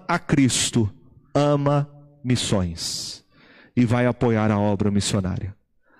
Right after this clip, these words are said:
Aqueles que foram chamados por Jesus para pregar o Evangelho. Que Deus possa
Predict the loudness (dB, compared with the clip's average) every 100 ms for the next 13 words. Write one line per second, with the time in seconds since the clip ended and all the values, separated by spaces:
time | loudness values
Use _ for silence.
0 | -12 -8 -2 0 0 -2 0 0 0 0
1 | 0 0 -2 -2 0 0 0 2 2 0
2 | -6 -14 _ -20 _ _ -4 -2 -2 -2
3 | 0 0 0 -4 -8 -16 _ _ -20 _
4 | 0 2 2 2 0 0 -2 -4 -8 -20
5 | _ _ _ _ _ _ _ -4 0 2
6 | 2 0 -2 -8 -14 _ _ -20 -20 _
7 | -4 -2 -2 0 -2 -2